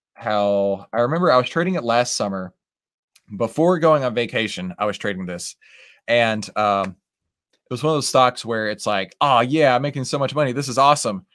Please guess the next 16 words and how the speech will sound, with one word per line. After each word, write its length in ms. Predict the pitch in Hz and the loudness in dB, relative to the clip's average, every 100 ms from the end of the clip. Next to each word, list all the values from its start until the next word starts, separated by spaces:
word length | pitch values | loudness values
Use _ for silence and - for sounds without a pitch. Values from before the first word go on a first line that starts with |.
| _ - | _ -4
And 200 | 120 127 | -4 -2
then 640 | 151 160 160 151 143 139 - _ _ _ _ _ _ _ _ _ _ - | -2 0 0 0 -2 -6 -14 _ _ _ _ _ _ _ _ _ _ -8
one 180 | 123 139 | -2 0
of 80 | |
these 200 | 127 127 | 0 -2
big 240 | - 139 113 | -2 -2 2
red 180 | 127 120 | 2 2
ugly 300 | 120 113 107 | 0 -2 -2
down 280 | 104 104 | -2 -2
days 280 | 98 90 87 | -2 -4 -4
happened. 420 | 95 90 90 90 - _ _ _ _ | -2 -4 -4 -10 -14 _ _ _ _
And, 420 | 98 98 95 92 - - | -6 -4 -2 -6 -10 -14
you 100 | 101 | -12
know, 160 | 78 - _ _ - | -12 -16 _ _ -4
because 340 | 143 143 151 - | 0 4 4 4
I 260 | 127 143 | 4 4